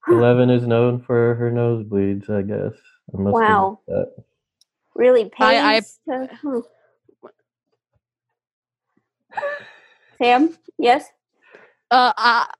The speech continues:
Speaker 3: uh, y-,
Speaker 1: Just
Speaker 3: yeah.
Speaker 1: smiling and nodding.
Speaker 2: Okay, well, thank you.
Speaker 1: <laughs>
Speaker 2: Thank you, everybody. Uh, thank you. That was, um, that felt, yeah, that felt good.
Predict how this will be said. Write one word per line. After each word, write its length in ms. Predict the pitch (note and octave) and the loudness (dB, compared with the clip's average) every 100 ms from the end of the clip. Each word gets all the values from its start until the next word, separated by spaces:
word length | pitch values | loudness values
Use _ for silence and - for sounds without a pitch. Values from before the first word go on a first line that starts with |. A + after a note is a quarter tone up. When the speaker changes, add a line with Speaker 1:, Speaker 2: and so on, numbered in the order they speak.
| - | -6
Speaker 3:
uh, 340 | - - - - _ | -4 -4 -8 -14 _
y-, 60 | - | -14
Speaker 1:
Just 120 | A3+ G#3+ | -6 -2
Speaker 3:
yeah. 580 | G#3 D4 A3+ F#3 - G#3 | 2 2 2 0 -6 -4
Speaker 1:
smiling 500 | A2 A2 A2+ A2+ A2 | 0 0 0 -2 -2
and 140 | G#2+ | -2
nodding. 560 | F#2+ F2+ F2+ F2+ F#2 F#2+ _ _ _ - | -2 -2 -4 -6 -8 -10 _ _ _ -8
Speaker 2:
Okay, 420 | B3 C#4 A#3+ A#3 | -4 0 0 -2
well, 440 | - B3 A3+ A3 - | -2 2 0 -2 -4
thank 200 | B3+ C4 | -2 0
you. 440 | C#4+ E3+ G#3 E3+ D#3+ | -2 -2 -2 -6 -10
Speaker 1:
<laughs> 40 | _ - _ - | _ -20 _ 0
Speaker 2:
Thank 160 | C4 C4+ | 2 4
you, 80 | |
everybody. 540 | C4+ C4+ B3+ B3+ C4+ C4 - | 2 2 2 2 2 0 2
Uh, 240 | A#3 A3+ | 2 2
thank 220 | A#3 A3+ | 0 -2
you. 100 | A3+ | -2
That 160 | A3 A3+ | 0 0
was, 240 | A3 - | -2 -6
um, 520 | A#3+ A#3 A3 A3+ A3+ - _ - _ | -6 -4 -6 -6 -8 -14 _ -20 _
that 220 | A#3+ A#3 A#3+ | -2 -2 2
felt, 360 | B3 B3 - - | 0 0 -12 -2
yeah, 160 | B3 | 0
that 120 | G#3+ A3+ | 0 0
felt 220 | C4 B3+ | 0 2
good. 380 | B3 A#3 G#3+ | 0 0 -4